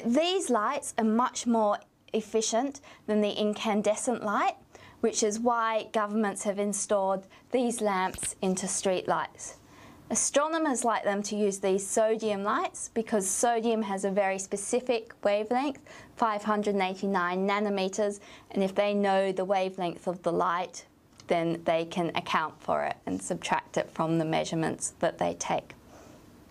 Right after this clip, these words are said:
So let's just have a look at one other type of light now. I'm just going to turn that light on for you.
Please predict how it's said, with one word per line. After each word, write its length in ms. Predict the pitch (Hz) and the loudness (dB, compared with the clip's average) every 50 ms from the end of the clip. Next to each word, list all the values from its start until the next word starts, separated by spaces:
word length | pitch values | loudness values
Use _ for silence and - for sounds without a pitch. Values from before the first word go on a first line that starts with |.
| - - - - - - - - - - - - - - - - - - | -20 -20 -20 -20 -20 -20 -20 -20 -20 -20 -20 -20 -20 -20 -20 -20 -12 -4
So 180 | - - 294 | 0 2 4
let's 320 | 302 330 320 - 359 - - | 4 4 2 2 -2 -2 0
just 240 | - 330 320 - | 0 -2 0 0
have 180 | 277 294 269 247 | 0 0 2 2
a 40 | 247 | 2
look 180 | 240 226 233 | 2 2 2
at 160 | 254 - - - | 0 -2 -2 -2
one 420 | 202 226 240 254 247 233 - - - | -2 0 2 2 2 0 -2 -2 -2
other 280 | - 190 196 196 190 | -2 -2 0 0 -2
type 380 | 185 - - - 170 185 - - | -4 -4 -4 -4 -4 -4 -4 -8
of 140 | 180 180 190 | -8 -2 0
light 400 | 185 180 180 185 - - - - - | 0 0 0 -2 -6 -10 -12 -10 -6
now. 380 | 208 190 190 220 294 370 415 - _ _ _ - - - - - - - - - | -2 0 0 0 0 -2 -4 -8 _ _ _ -20 -20 -20 -20 -20 -20 -18 -6 -2
I'm 180 | - 196 185 | 0 0 2
just 220 | 196 214 214 - - | 0 0 -2 0 0
going 180 | 240 214 202 | 0 0 0
to 80 | 208 208 | -2 -2
turn 340 | 208 - 220 208 202 202 202 | -4 -2 0 0 2 2 0
that 200 | 190 190 - - | 0 0 -2 -2
light 240 | 214 185 180 180 - | -2 -2 -2 -2 -2
on 220 | - 196 202 220 | -4 -4 -4 -6
for 200 | 220 - - 247 | -8 -8 -4 -2
you. 220 | 269 294 339 403 | 0 0 0 -2